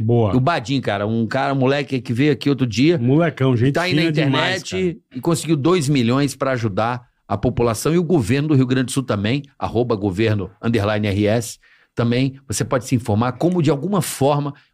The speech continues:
Speaker 2: você pode ajudar, é, esses brasileiros que tão passando um momento de muita dificuldade. Aquela cena do senhorzinho na casa me, me-, mexeu muito comigo.
Speaker 1: É.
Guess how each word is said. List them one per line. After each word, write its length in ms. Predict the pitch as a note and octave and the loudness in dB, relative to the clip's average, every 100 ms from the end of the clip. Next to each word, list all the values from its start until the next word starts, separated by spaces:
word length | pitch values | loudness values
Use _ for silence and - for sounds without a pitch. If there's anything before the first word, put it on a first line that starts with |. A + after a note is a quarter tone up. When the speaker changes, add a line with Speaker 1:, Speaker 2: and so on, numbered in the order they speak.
| - | -6
Speaker 2:
você 200 | A2+ A#2 | -2 -2
pode 260 | B2+ A#2 | -2 -2
ajudar, 480 | A2 G2+ G2+ B2+ B2 _ _ _ _ _ _ | -2 -2 -2 -4 -6 _ _ _ _ _ _
é, 340 | A#2 A#2+ A#2+ - - - | -4 -2 -4 -8 -20 -8
esses 260 | C3+ - A#2 | -6 -4 -2
brasileiros 560 | A#2+ C#3 A2+ A#2 B2+ | 0 -2 -2 -2 -2
que 100 | - | -4
tão 120 | - | -6
passando 300 | A#2 B2 C3+ | -4 -2 0
um 40 | C3 | 2
momento 380 | A#2 A#2 C#3+ A2+ | 2 2 0 0
de 100 | A2+ | 2
muita 240 | D3 E3+ | 2 2
dificuldade. 460 | B2+ C3 A#2+ B2+ C3+ | -2 -2 -2 0 -2
Aquela 220 | D3+ B2 | -2 -4
cena 300 | - D#3 C#3 | -2 -2 0
do 120 | C3 | -2
senhorzinho 500 | - C#3 A2 F#2+ C#3+ | 0 2 2 2 0
na 140 | C3 | 0
casa 360 | G#2 C3 C3 B2+ | -2 -4 -2 -2
me, 140 | B2+ | 0
me-, 220 | B2+ A#2+ A#2+ | 2 0 0
mexeu 320 | B2 A2 C#3+ | -2 0 0
muito 240 | B2+ A#2 | 0 0
comigo. 400 | A#2 A2+ A2+ G#2 | 0 2 2 2
Speaker 1:
É. 560 | G2 F#2+ - A2 G#2 | -2 -4 -2 0 0